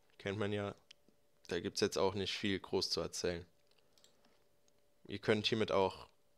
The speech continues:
hiermit könntet ihr jetzt zum Beispiel die Palette irgendwo exportieren, damit ihr die irgendwo wieder einfügen könnt. Einfügen wäre dann der Button.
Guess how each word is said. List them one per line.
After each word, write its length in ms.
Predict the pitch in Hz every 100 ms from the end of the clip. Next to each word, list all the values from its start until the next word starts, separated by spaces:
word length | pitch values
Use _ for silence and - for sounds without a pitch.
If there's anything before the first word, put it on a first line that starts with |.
| _ _ _ _ _ _
hiermit 340 | - 127 135 135
könntet 260 | 104 92
ihr 60 | 98
jetzt 120 | -
zum 100 | 110
Beispiel 280 | 101 - 107
die 260 | 101 - - _ -
Palette 440 | 104 104 104 107
irgendwo 800 | - 101 98 98 95 92 90 90 - _ _ _ _
exportieren, 1000 | 104 107 - 107 98 - 123 131 131 127
damit 260 | - 104 101
ihr 60 | 98
die 120 | 101
irgendwo 300 | 95 104 98
wieder 180 | 95 87
einfügen 400 | 110 - 113 113
könnt. 200 | 117 98
Einfügen 360 | 92 - 95
wäre 140 | 90 90
dann 180 | 90
der 180 | 92 98
Button. 360 | 95 95 107